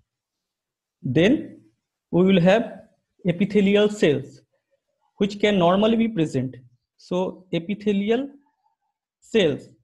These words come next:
which can normally present. Next is the pus cell, which is basically dead leukocytes. Pus cells are known as dead leukocytes, and its normal range is four to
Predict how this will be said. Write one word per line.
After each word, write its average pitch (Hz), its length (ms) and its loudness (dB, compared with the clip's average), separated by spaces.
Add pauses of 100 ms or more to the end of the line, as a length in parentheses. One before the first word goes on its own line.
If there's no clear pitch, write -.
(160)
which 196 220 -6
can 226 360 -4 (160)
normally 190 500 -2
present. 151 480 -8 (640)
Next 214 320 -8
is 220 180 -8
the 247 300 -4 (240)
pus 190 300 -2
cell, 135 220 -8 (340)
which 202 160 -8
is 233 180 -8
basically 220 460 -6
dead 170 320 -2
leukocytes. 156 680 -6 (380)
Pus 175 300 -4
cells 247 400 -4 (640)
are 190 360 -2 (300)
known 180 240 -4
as 226 280 -6 (300)
dead 185 280 -2
leukocytes, 160 600 -6 (760)
and 180 380 -4
its 202 300 -10
normal 185 460 -2
range 208 360 -4
is 202 320 -12 (400)
four 208 300 -6
to - 160 -8